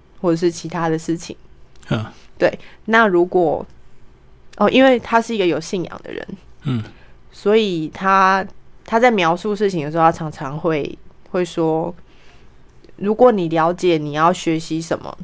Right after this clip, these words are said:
Speaker 1: 课题，你要学习一个，一个什么样的事情的时候，神就会给你一个考验，
Speaker 2: 嗯。
Speaker 1: 让你去学习它。
Speaker 2: 嗯。
Speaker 1: 对，那你，你要做的事情就是你要有完成的勇气。
Speaker 2: 嗯。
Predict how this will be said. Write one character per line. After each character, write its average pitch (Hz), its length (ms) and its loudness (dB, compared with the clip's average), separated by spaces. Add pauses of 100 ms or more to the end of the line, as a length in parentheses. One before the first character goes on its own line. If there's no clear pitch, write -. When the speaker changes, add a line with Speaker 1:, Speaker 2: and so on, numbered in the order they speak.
(320)
Speaker 1:
课 190 260 0
题， - 240 -12 (260)
你 180 60 -4
要 180 140 2
学 170 240 0
习 160 260 -4
一 165 80 -8
个， 170 140 0 (260)
一 - 80 -6
个 196 100 0
什 170 120 -6
么 147 80 -8
样 160 140 -2
的 156 60 -4
事 175 160 -6
情 156 180 -10
的 - 120 -10
时 - 140 -6
候， 160 180 2 (600)
神 160 320 0
就 196 80 4
会 202 100 8
给 160 160 2
你 156 120 -4
一 143 60 -10
个 151 80 -4
考 - 280 -6
验， - 220 -6 (280)
Speaker 2:
嗯。 131 200 0 (180)
Speaker 1:
让 170 180 2
你 151 40 -6
去 160 140 -8
学 160 220 -4
习 - 140 -12
它。 165 340 -8 (340)
Speaker 2:
嗯。 127 160 -4 (480)
Speaker 1:
对， - 180 -6 (540)
那 220 180 2
你， 160 220 -2
你 170 140 -2
要 196 180 6
做 202 220 4
的 160 80 2
事 175 140 -4
情 165 160 -4
就 160 140 -2
是 165 360 -2 (200)
你 160 160 -2
要 180 240 6
有 139 300 -2
完 147 180 4
成 160 200 -4
的 139 80 -8
勇 - 140 -10 (100)
气。 - 240 -6 (340)
Speaker 2:
嗯。 131 220 -4